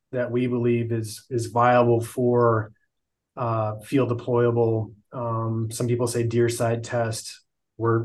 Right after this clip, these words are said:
some amount of time to get there, but we have the, uh,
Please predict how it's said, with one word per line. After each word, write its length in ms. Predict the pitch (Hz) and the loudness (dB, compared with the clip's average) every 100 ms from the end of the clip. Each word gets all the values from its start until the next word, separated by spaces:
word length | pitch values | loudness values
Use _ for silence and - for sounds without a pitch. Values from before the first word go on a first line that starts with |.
| - | -4
some 260 | - 127 131 | -4 0 2
amount 240 | 127 127 | 4 4
of 60 | 123 | 2
time 280 | 135 127 | 0 2
to 80 | 120 | 2
get 220 | 123 131 | 0 -2
there, 380 | 117 104 117 120 - _ _ _ _ | -2 -2 -4 -6 -14 _ _ _ _
but 300 | 139 123 117 - _ _ _ - | 2 2 2 -8 _ _ _ -2
we 140 | 123 | 0
have 500 | 127 123 120 113 107 | 4 4 2 0 -4
the, 440 | 120 117 113 117 120 | -2 0 0 -2 -4
uh, 420 | 127 113 110 110 | -6 -4 -2 -4